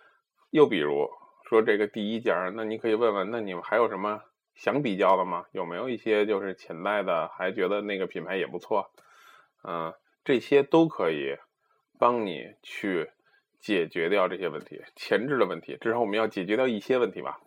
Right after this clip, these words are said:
可能你不能保证所有问题都能得到完美的解决，但这句话，这些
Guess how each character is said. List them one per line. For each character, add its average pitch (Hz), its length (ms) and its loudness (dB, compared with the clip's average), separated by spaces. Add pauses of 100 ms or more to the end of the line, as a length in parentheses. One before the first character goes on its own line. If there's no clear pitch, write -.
(240)
可 - 120 -4
能 113 100 2
你 107 60 0
不 107 80 -2
能 113 120 2
保 101 120 4
证 90 140 0
所 95 160 2
有 107 60 6
问 95 120 -4
题 95 100 -6
都 110 160 0
能 92 200 0
得 90 120 0
到 82 160 6
完 80 160 0
美 85 120 -4
的 85 100 -6
解 65 160 -8
决， - 240 -8 (340)
但 135 220 2
这 143 180 8
句 95 220 2
话， 80 340 0 (280)
这 127 180 6
些 107 500 6